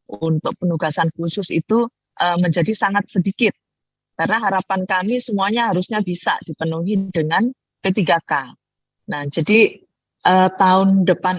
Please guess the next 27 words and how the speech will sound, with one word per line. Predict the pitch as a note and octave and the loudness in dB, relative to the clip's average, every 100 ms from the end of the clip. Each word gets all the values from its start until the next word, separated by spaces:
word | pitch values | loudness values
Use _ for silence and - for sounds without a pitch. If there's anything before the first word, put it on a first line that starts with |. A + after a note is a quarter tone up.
| - | -4
itu, | F#3 A#3 B3+ C#4 E4 _ - | -4 0 0 -2 -6 _ -2
tahun | F#3+ F#3+ | -2 0
ini | F#3 F3 A3 G3 | -2 -2 -2 0
dan | E3 | 0
tahun | D#3+ F3 E3 | 0 -2 -2
depan | - E3 D#3+ | -4 -6 -6
itu | D#3+ G#3 A#3+ - | -8 -4 -4 -2
kami | F#3 F3 F#3+ G#3+ | -2 0 0 0
hanya | E3+ F3+ E3+ | 0 0 -2
akan | - F3 | -2 -6
fokuskan | - E3 E3 D#3 - F3 G#3+ B3+ _ _ - | -4 -6 -6 -6 0 0 2 -2 _ _ -2
untuk | F#3+ F#3 - A3+ | 0 0 -2 -2
mengisi, | G3 F#3+ F#3 - G#3+ G#3+ A#3 A#3 _ _ - | 0 0 -2 -4 0 2 0 -2 _ _ -6
eh, | F3 F3 E3+ E3+ E3 E3 E3 _ _ _ _ - _ _ _ _ - | -2 0 0 -2 -2 -2 -6 _ _ _ _ -20 _ _ _ _ -2
Fasiankes, | A3 G3+ F#3+ F3 E3+ F#3+ B3 - - | -2 2 2 4 2 2 0 -2 2
baik | E3+ E3+ | 2 2
puskesmas | F#3 - F3+ F3+ G3+ A#3 - | -2 0 -2 0 -2 -2 -2
maupun | F#3 E3+ F#3 F3 | -4 -2 -4 -4
R | F3 E3+ F3+ | -4 -4 -6
S | - F#3 | -6 -8
U | D#3+ - | -6 -4
D, | E3 G3+ C4+ _ _ - | -2 -2 -4 _ _ 0
yang | F#3+ G3 | 2 2
memang | F#3+ F3+ G3 A#3 B3+ A#3 | 2 0 0 0 -2 -2
betul-betul, | E3+ F#3+ F#3 F3 - - G#3 B3 C#4 - _ - | -2 0 0 -2 -4 -2 0 0 -2 -6 _ -4
eh, | F#3+ F#3+ F3+ F3+ F3+ F#3 - | 0 2 2 0 -2 -6 -12
sulit | - - C4 C4+ | -6 0 2 0